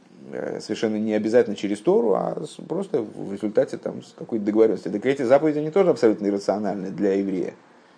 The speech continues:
Они несут в себе выражение воли Всевышнего, а не являются,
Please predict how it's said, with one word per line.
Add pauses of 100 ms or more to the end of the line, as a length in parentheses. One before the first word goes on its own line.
(160)
Они
несут
в
себе
выражение
воли
Всевышнего,
а
не
являются,